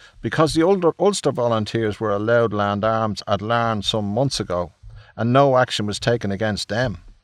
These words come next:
O'Neill answered, "If they are trying to rush us against the Nationalist Volunteers, here's one who will have nothing to do with it." I replied, "I'm with you in that."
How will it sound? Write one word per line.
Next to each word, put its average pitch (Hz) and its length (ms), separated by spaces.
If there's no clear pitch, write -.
O'Neill 107 400
answered, 110 460
"If 117 120
they 135 100
are 131 100
trying 190 280
to 170 100
rush 147 320
us 135 180
against 123 380
the 110 100
Nationalist 120 480
Volunteers, 104 800
here's 156 320
one 117 340
who 113 80
will 110 160
have 107 140
nothing 120 400
to - 120
do 117 200
with 107 120
it." 92 200
I 120 120
replied, 113 580
"I'm 120 220
with 104 240
you 113 140
in 87 120
that." 78 280